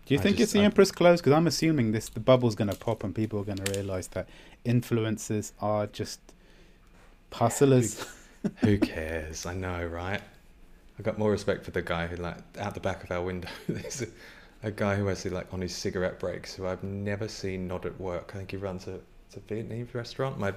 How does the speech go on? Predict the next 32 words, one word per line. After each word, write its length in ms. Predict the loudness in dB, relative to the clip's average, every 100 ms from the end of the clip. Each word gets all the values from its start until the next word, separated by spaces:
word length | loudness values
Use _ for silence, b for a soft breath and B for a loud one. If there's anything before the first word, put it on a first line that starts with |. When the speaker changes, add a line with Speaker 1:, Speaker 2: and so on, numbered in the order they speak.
| -6
Speaker 2:
studio 380 | -6 -2 0 0
window 240 | 0 -2
looks 220 | -4 -6 -10
back 260 | -12 -10
out 100 | -10
into 160 | -8 -8
an 60 |
alleyway. 400 | -8 -8 -8 -10 -12 b b b b b b
And 80 | -4
it's 120 | 0
like, 160 | -2 -2
he 380 | 0 4 4 2
does 240 | -2 -2
hard 260 | -4 -4 -2
work. 400 | -4 -6 -14 -20 b b
The 60 | -2
person 340 | 2 2 0
trying 200 | 0 0
to 40 |
sell 240 | 0 2 2
you 160 | 0
tea 560 | -6 -4 -2 -2 -4 -8 -12 B B B
or 400 | 0 2 0 -2
another 360 | -6 -6 -6 -6
course, 720 | -8 0 2 0 -2 -8 -8 -12 -8
but 120 | -2
then 100 | 0
again, 260 | 2 0 -2
I'm 120 | -6
not 140 | -6 -6
the 80 | -4
market. 380 | -4 -4 -10